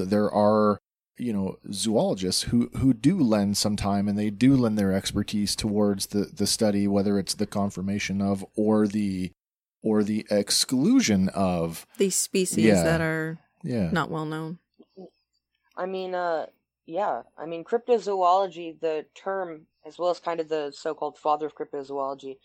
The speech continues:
Speaker 3: is Bernard Wivelmans, who was an actual zoologist. I, I mean, this sounds kind of obvious, but I think the best literature about cryptozoology and Sasquatch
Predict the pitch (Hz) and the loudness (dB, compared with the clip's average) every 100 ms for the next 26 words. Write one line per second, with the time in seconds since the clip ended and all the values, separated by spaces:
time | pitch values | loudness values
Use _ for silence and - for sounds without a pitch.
0 | _ _ _ 139 _ 160 160 165 139 151 | _ _ _ _ _ -2 0 -2 -2 -4
1 | 156 143 131 131 151 147 147 143 - 143 | -4 -6 -10 -12 -10 -8 -6 -6 -6 -12
2 | 131 131 139 151 131 120 - _ _ _ | -10 -4 -2 -4 -8 -18 -20 _ _ _
3 | _ _ _ 151 165 156 _ _ _ 160 | _ _ _ -2 -2 -4 _ _ _ -6
4 | 175 175 196 - 196 196 208 190 165 - | -6 -4 -4 0 -2 0 -2 -2 -2 0
5 | 151 151 175 - - 160 160 165 156 - | 0 -2 -8 -8 -4 -4 -2 -6 -8 -14
6 | _ _ _ _ _ 165 156 185 180 - | _ _ _ _ _ -4 4 4 4 -8
7 | - _ _ _ _ 170 170 170 160 165 | -20 _ _ _ _ -6 -2 -2 -2 -4
8 | 156 - 156 151 170 165 160 156 151 151 | -4 -6 -8 -8 -10 -6 -6 -6 -4 -2
9 | 156 151 151 147 143 - 151 - 160 143 | -2 -6 -10 -12 -12 -4 -4 -4 -6 -6